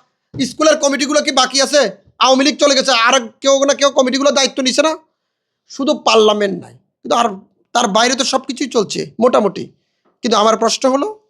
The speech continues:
লুটপাট যারাই করেন, করেন, কোনো অসুবিধা নাই। পাঁচ তারিখের পরে, পাঁচ তারিখের আগে অনেকে সিগারেট খেতে পারতো না, অনেকে পঞ্চাশ টাকা দিয়ে বা বিশ টাকা দিয়ে রিক্সা ভাড়া ছিল না,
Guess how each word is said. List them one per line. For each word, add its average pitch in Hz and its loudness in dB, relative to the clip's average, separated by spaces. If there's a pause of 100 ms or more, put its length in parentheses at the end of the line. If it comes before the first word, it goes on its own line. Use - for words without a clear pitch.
(360)
লুটপাট 262 0
যারাই 254 2
করেন, 302 0
করেন, 262 2
কোনো 240 0
অসুবিধা 254 0
নাই। 294 2 (560)
পাঁচ 269 0
তারিখের 320 2
পরে, 247 4 (760)
পাঁচ 269 0
তারিখের 302 4
আগে 277 0 (300)
অনেকে 285 2
সিগারেট 294 0
খেতে 302 2
পারতো 240 0
না, - -10 (320)
অনেকে 269 2 (340)
পঞ্চাশ 285 -2
টাকা 277 0
দিয়ে 269 0
বা 269 2
বিশ 254 -2
টাকা 269 0
দিয়ে 262 4
রিক্সা 254 2
ভাড়া 277 6 (220)
ছিল 233 2
না, 196 -2